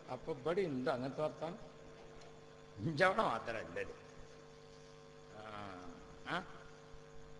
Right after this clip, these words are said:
അപ്പൊ നമ്മളെ പെണ്ണുങ്ങൾ വേറെ തന്നെ ഇല്ലല്ലോ, ഉണ്ടോ? ഏ, പെണ്ണുങ്ങളുണ്ടോ? ഏ, ഓല എവിടെ എന്നിട്ട്? ആ, അത് ശരി. അള്ളാഹു നമ്മളെ പെണ്ണുങ്ങൾക്കൊക്കെ റഹ്മത്ത് കൊടുക്കട്ടെ.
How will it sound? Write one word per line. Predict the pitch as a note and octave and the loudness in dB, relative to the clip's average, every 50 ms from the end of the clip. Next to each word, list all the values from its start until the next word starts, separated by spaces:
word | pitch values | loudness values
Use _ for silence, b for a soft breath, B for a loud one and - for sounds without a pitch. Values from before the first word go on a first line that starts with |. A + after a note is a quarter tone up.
| - - - - - D#3 E3+ | -12 -12 -4 6 12 12 12
അപ്പൊ | F#3 F3 - - - A3 | 12 12 12 12 12 12
നമ്മളെ | A3 G#3 G3+ G3 G3 G3+ G3+ | 12 12 12 12 12 12 12
പെണ്ണുങ്ങൾ | G3+ - F#3+ F#3 F3 F#3 G#3 G#3 A#3 A#3+ | 12 12 12 12 12 12 10 10 12 12
വേറെ | A3+ G#3 G3 G3+ G3+ G#3+ | 12 12 10 10 8 6
തന്നെ | G#3+ G#3+ | 4 4
ഇല്ലല്ലോ, | G#3 F#3+ G3+ G#3 G#3 A3 - - - | 4 4 4 4 4 2 0 -2 -2
ഉണ്ടോ? | D#3+ D3+ C3+ - - - - - - - - - - - - - | 0 0 0 0 -2 -10 -12 -12 -12 -12 -12 -12 -12 -12 -8 -4
ഏ, | C#3 F3+ A#3+ - - - - - - - - - - - - - - - | -2 -2 -2 -4 -8 -12 -14 -14 -14 -14 -16 -16 -16 -16 -16 -16 -14 -10
പെണ്ണുങ്ങളുണ്ടോ? | - - C3+ D#3 E3 E3 D#3 B2 F#2+ - - - - - - - - - - - - - - - - - A#2 A2+ | -6 0 2 4 4 4 4 2 0 -4 -8 -10 -12 -12 -10 -10 -12 -12 -12 -14 -16 -14 -14 -14 -10 -6 -4 -2
ഏ, | A#2 A#2+ B2 B2 B2 B2 A#2 G2 F#2 G2+ | 0 2 2 2 2 2 0 0 0 0
ഓല | A2+ B2+ | 2 2
എവിടെ | C3+ B2+ B2 B2 C3 | 2 2 2 2 2
എന്നിട്ട്? | B2+ C3 B2+ B2 - B2+ - - - - - - - - - - - - - | 0 0 -2 -4 -6 -8 -10 -12 -12 -14 -14 -14 -14 -16 -16 -16 -12 -8 -4
ആ, | G2+ G#2 G#2+ A2 G#2+ G#2+ G#2+ G#2 G#2 G2+ F#2+ F2+ | -2 -2 -2 -2 -4 -4 -6 -6 -6 -6 -6 -8
അത് | F#2 F#2+ G#2 B2+ | -8 -6 -2 0
ശരി. | - - F3 E3 B2+ C3+ | 0 2 2 0 0 0
അള്ളാഹു | - - A2+ B2+ C3+ C#3 C#3+ | -2 4 8 8 10 10 10
നമ്മളെ | C#3 C#3+ C#3+ | 10 10 10
പെണ്ണുങ്ങൾക്കൊക്കെ | B2+ C3 C3 C3+ C#3 D3 D3 C#3+ C#3 C#3+ C#3+ - D#3 | 10 8 6 6 8 8 8 8 8 6 6 6 4
റഹ്മത്ത് | D3 C3+ B2+ C3 C#3+ D3 C#3+ D3+ D3+ | 6 6 6 4 4 4 4 4 2
കൊടുക്കട്ടെ. | C#3 C3 A2+ B2+ - | 2 2 0 -4 -6